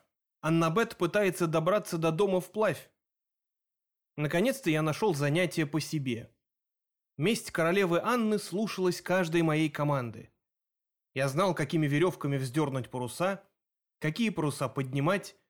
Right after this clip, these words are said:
как вести судно. Мы рассекали волны со скоростью десяти узлов. Даже я понимал, насколько это высокая скорость.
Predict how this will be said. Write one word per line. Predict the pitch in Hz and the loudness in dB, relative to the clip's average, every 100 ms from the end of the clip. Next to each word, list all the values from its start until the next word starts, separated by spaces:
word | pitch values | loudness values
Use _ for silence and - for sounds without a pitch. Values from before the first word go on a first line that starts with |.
| _ - | _ -4
как | 220 214 | -2 0
вести | 143 143 - 214 | -2 -4 -4 -4
судно. | - 190 160 165 156 - _ _ _ _ _ _ - | -4 -4 -2 -2 -4 -10 _ _ _ _ _ _ -4
Мы | 143 | -2
рассекали | 147 - 151 170 156 | 0 -2 0 2 4
волны | 156 185 156 | 2 2 2
со | 156 151 | 0 -4
скоростью | - 180 156 - 156 | 0 0 0 -4 -4
десяти | 147 160 170 180 | -2 -2 -4 -4
узлов. | 156 175 175 151 92 - _ _ _ _ _ _ | -2 -2 -2 -2 -4 -12 _ _ _ _ _ _
Даже | 127 131 120 139 | -4 -2 -2 0
я | 165 | 0
понимал, | 156 139 139 170 170 | 0 -2 0 2 2
насколько | 143 143 175 160 160 | 0 0 -2 0 -2
это | 151 | -2
высокая | 151 - 185 180 | -4 -4 -4 -4
скорость. | 151 - 202 120 - | -4 -4 -4 -4 -10